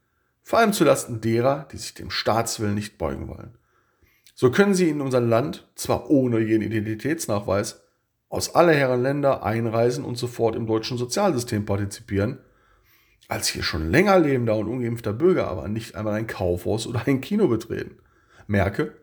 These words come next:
nicht etwa diejenigen, die ohne Papiere und mit unklaren Absichten in unser Land kommen, sind ein Sicherheitsrisiko. Nein, sie sind es. Während unsere Regierung zumindest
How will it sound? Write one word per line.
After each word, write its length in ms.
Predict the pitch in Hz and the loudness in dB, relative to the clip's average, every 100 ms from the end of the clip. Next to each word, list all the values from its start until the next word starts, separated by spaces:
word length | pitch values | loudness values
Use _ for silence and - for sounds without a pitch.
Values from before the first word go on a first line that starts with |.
| _ _ - | _ _ -12
nicht 240 | 113 - | -10 -8
etwa 260 | 104 - 90 | -10 -6 -4
diejenigen, 680 | - 123 120 117 131 139 139 | -2 -2 0 2 2 0 -2
die 100 | 117 | -4
ohne 180 | 107 104 | -2 -2
Papiere 540 | 104 - 113 117 127 | -4 -6 -2 0 0
und 60 | 110 | -4
mit 120 | 104 | -4
unklaren 440 | 127 117 - 92 | -4 -4 -2 -4
Absichten 500 | - - - 120 - | -8 -10 -6 -6 -6
in 100 | 113 | -6
unser 200 | 127 131 | 0 2
Land 240 | 127 135 - | 2 0 -4
kommen, 240 | 139 139 | -4 -4
sind 180 | 131 131 | -6 -6
ein 100 | 131 | -8
Sicherheitsrisiko. 1080 | 127 131 127 - 139 135 127 135 139 - _ _ | -4 -2 -2 -2 -6 -6 -2 -2 -2 -8 _ _
Nein, 460 | 302 403 247 104 - _ - | -2 2 2 0 -6 _ -14
sie 320 | 214 427 480 | -10 -6 -2
sind 320 | 214 117 - | 0 0 -2
es. 400 | - - - _ _ _ _ - - - - | -10 -12 -16 _ _ _ _ -20 -20 -20 0
Während 360 | 131 151 127 117 - | 6 6 4 -2 -10
unsere 380 | - 120 110 107 | -2 0 0 -2
Regierung 520 | 113 151 349 285 139 | -4 0 2 2 2
zumindest 640 | 120 135 131 123 120 120 | 0 -2 0 2 2 0